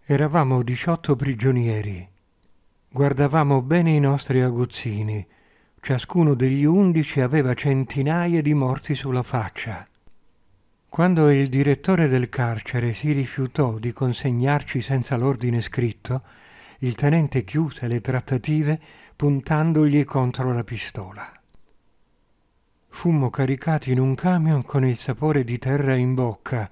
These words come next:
terra di sepoltura. Poi il camion si fermò in aperta campagna e anche l'ultima speranza spirò. Attendemmo la fucilazione.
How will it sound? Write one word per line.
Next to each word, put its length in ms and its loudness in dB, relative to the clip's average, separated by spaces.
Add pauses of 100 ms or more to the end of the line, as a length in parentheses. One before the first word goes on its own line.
(520)
terra 360 0
di 120 -4
sepoltura. 960 -6 (560)
Poi 260 2
il 120 0
camion 500 2
si 160 -6
fermò 440 -2
in 120 0
aperta 460 -2
campagna 720 0
e 100 0
anche 340 -2
l'ultima 520 -2
speranza 640 -4
spirò. 640 -4 (1200)
Attendemmo 760 2
la 140 4
fucilazione. 1120 -2